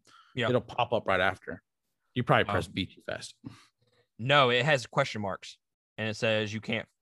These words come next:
Speaker 1: you can't figure out what this curse
Speaker 2: Oh,
Speaker 1: is
Speaker 2: mine
Speaker 1: yet.
Speaker 2: tells me what it is.
Speaker 1: I don't know. I don't know.
Speaker 2: Just saying.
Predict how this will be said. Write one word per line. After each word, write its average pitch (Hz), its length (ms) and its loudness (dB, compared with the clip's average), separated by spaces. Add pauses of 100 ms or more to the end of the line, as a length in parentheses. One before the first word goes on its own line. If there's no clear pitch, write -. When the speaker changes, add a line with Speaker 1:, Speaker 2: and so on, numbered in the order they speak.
Speaker 1:
you 107 120 -10
can't 107 300 -6
figure 107 160 -4
out 95 80 -4
what 92 80 -10
this 90 120 -14
curse 98 180 -4
Speaker 2:
Oh, 120 100 6
Speaker 1:
is 98 40 4
Speaker 2:
mine 92 200 4
Speaker 1:
yet. 113 80 0
Speaker 2:
tells 90 220 0
me 82 100 -4
what 82 140 -2
it 78 100 -2
is. 92 320 -4 (340)
Speaker 1:
I 87 260 -10
don't 92 120 -12
know. 147 160 -6 (1200)
I 101 60 -6
don't 113 80 -2
know. 180 40 2
Speaker 2:
Just 208 80 0
saying. 107 160 -6